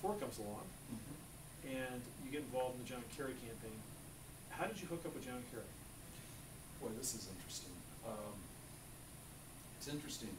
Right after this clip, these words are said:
Speaker 2: not, not to start with John Kerry, but it's interesting because of John Edwards. Um, John Edwards, well, first of all, uh, I had, I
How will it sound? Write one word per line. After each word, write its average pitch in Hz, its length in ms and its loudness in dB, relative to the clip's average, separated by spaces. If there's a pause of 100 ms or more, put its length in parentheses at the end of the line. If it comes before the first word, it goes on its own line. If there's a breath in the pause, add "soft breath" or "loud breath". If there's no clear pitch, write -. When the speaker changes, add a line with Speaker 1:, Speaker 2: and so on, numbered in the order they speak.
Speaker 2:
not, 120 200 4 (840)
not 113 220 4
to - 200 -6
start 98 220 0
with - 240 -4
John 95 140 -2 (140)
Kerry, 98 280 0 (240)
but 98 160 -4
it's 92 160 -4
interesting 98 320 -4 (160)
because - 160 -4
of - 160 -4
John - 160 -4 (160)
Edwards. - 300 -6 (840)
Um, 87 300 -4 (340)
John 120 220 0 (180)
Edwards, 90 680 -2 (1160)
well, 240 120 2
first 196 260 10
of 107 100 2
all, 95 300 6 (320)
uh, - 320 -2 (1200)
I 98 160 -2
had, - 160 -2 (1300)
I - 40 -4